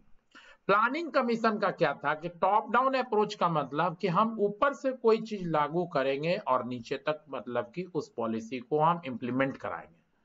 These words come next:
Planning बना ऊपर से, सरकार ने कहा कि भैया ये, ये economic development की जरूरी है, ये, ये पॉलिसी चलनी चाहिए, ये scheme चलनी चाहिए, यहाँ पे इस industry को लगाओ, ऐसे करो,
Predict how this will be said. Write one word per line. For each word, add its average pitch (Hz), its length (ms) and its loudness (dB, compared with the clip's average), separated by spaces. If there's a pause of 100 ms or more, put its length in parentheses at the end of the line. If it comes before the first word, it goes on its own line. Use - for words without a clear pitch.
(720)
Planning 196 420 4
बना 220 240 2
ऊपर 220 320 2
से, 220 220 -4 (420)
सरकार 175 520 2
ने 214 120 -2
कहा 208 280 2
कि 208 140 -2
भैया 214 240 4
ये, 214 260 4
ये 214 160 4
economic 202 560 0
development 202 380 2
की 208 80 0
जरूरी 202 260 2
है, 202 120 4
ये, 196 120 0
ये 202 140 4
पॉलिसी 202 400 0
चलनी 202 240 2
चाहिए, 208 260 2
ये 196 220 2
scheme 208 240 -2
चलनी 202 280 0
चाहिए, 202 280 4
यहाँ 180 340 2
पे 196 60 0
इस 202 200 -4
industry 190 480 -2
को 202 100 2
लगाओ, 196 320 4
ऐसे 190 240 2
करो, 208 360 2